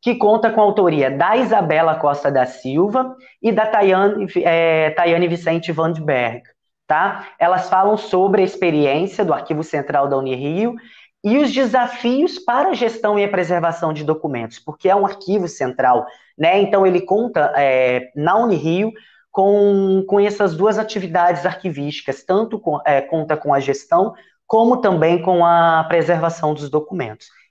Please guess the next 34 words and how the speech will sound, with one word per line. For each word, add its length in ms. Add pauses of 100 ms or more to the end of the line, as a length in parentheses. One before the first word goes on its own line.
E 80
elas 240
trazem 360
um 40
pouquinho 360
desse 200
relato 400
pra 140
gente. 420 (1500)
O 160
próximo 500
capítulo, 800 (320)
ele 380
também 320
é 60
aqui 180
do 100
Rio 220
de 80
Janeiro, 560
é 60
da 100
Universidade 680
Federal 680
Rural 580
do 80
Rio 220
de 100
Janeiro, 640 (600)
da 200
Daniele 640
Costa, 1000
da 280
Valdineide 840